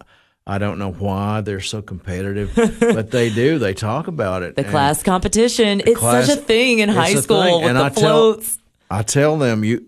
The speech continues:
Speaker 1: every house can't be a record sale. It can't, you know. You just, it's not gonna be.
Speaker 2: And it depends on the market, too.
Speaker 1: It depends on the market. And even though I say that, the last four years have all been record sales.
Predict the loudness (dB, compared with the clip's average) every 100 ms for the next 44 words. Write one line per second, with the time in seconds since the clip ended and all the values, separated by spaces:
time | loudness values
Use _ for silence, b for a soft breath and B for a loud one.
0 | _ 0 0 0 -2 -2 -2 -4 -6 -6
1 | -4 -4 -6 -4 -4 -4 -6 -8 -10 -10
2 | -8 -8 -8 -10 -10 -12 -10 -8 -6 -6
3 | -10 -8 -8 -8 -10 -14 -12 -10 -8 -8
4 | -10 b b b -8 -6 -4 -4 -4 -4
5 | -4 -4 -6 -8 -16 _ -4 -2 0 -2
6 | -2 0 0 2 0 0 -2 -2 -2 -2
7 | 2 2 2 0 0 -2 -2 -4 -4 -6
8 | -10 -12 _ _ -20 -20 -20 -12 -6 -6
9 | -6 -4 -2 -2 -2 -2 -2 -4 -4 -4
10 | -4 -4 -4 -6 -4 -4 -6 -8 -8 -4
11 | -4 -4 -4 -6 -6 -8 -12 -14 _ _
12 | _ _ -10 -8 -6 -6 -6 -6 -6 -4
13 | -6 -8 -10 -8 -8 -8 -10 -12 -18